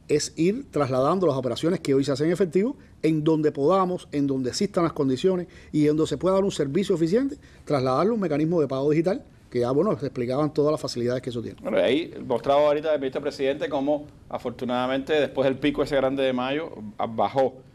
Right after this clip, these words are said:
Speaker 2: un poco el efectivo fuera del sistema bancario, fuera de la economía, eh, en los meses de junio y julio, que todavía eso es,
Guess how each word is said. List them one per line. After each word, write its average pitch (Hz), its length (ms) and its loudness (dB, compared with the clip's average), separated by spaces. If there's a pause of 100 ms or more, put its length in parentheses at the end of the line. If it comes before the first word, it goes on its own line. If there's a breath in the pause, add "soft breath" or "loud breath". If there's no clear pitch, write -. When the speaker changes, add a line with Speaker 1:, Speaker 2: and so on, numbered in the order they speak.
(240 loud breath)
Speaker 2:
un 120 100 -12
poco 131 520 -4
el 117 280 -2
efectivo 127 480 -4
fuera 147 460 2
del 113 80 -4
sistema 123 420 -6
bancario, 120 420 -2
fuera 135 320 -2
de 127 80 0
la 123 60 -4
economía, 117 480 -8 (460 loud breath)
eh, 104 460 -6
en 101 100 -4
los 98 120 -8
meses 117 300 -4
de 113 80 0
junio 120 340 -4
y 110 40 -8
julio, 131 260 -2
que 127 100 -4
todavía 104 640 0
eso 117 280 -4
es, 113 60 -8